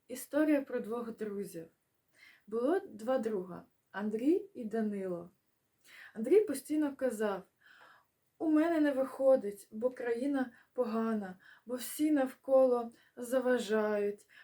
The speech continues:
бо я не такий талановитий». Він прокидався пізно, е, скролив соцмережі,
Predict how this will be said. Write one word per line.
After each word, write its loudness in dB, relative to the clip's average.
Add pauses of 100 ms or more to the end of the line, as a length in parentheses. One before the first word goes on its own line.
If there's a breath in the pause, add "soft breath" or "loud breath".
бо -2
я 0
не 0
такий 0
талановитий». -2 (440 loud breath)
Він -2
прокидався -2 (120)
пізно, -12 (300 loud breath)
е, 0
скролив 0
соцмережі, -4